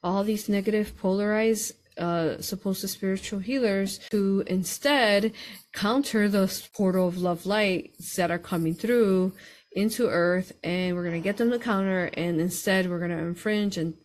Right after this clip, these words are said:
create more dark energy and whatever that, uh, whatever the heck they do." And yeah, these galactic battles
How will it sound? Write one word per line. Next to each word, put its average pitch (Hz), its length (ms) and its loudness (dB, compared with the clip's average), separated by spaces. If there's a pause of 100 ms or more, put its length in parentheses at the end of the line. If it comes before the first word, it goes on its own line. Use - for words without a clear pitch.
(200)
create - 260 -4 (140)
more 170 500 -4
dark - 300 -10
energy 214 400 2
and 170 100 -2
whatever 180 300 0
that, - 300 -10
uh, - 280 -6
whatever 170 400 -4
the - 80 -8
heck 160 220 -10
they - 140 -8
do." 190 260 -8 (260)
And 185 500 -2 (280)
yeah, 170 200 0
these 175 260 -4 (360)
galactic 180 540 -4
battles 185 580 0